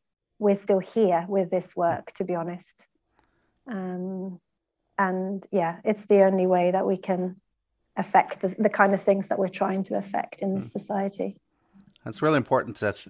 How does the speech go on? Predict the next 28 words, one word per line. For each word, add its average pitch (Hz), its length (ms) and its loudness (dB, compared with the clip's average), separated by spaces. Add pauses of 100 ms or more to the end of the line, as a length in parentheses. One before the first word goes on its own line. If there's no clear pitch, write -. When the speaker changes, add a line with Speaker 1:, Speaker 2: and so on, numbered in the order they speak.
Speaker 2:
to 120 140 -4
think 110 240 -6
about, 98 340 2
is 101 260 -8
that 101 280 -2
you 110 160 -6
have 110 180 -2
an 101 160 -8
open 101 420 -6 (460)
hand, 107 480 -2
that 104 140 -2
you're 107 280 -2
humble, 107 480 0
that 95 180 -4
you're 107 140 -2
willing 107 340 -2
to 117 120 -8
collaborate, 98 680 2
that 104 140 -4
you're 101 200 -6
willing 104 340 -2
to 107 100 -12
say, 98 420 -2 (520)
"Hey, 104 140 -2
we 113 240 -2
need 110 420 0
other 98 260 0
people, 127 540 -2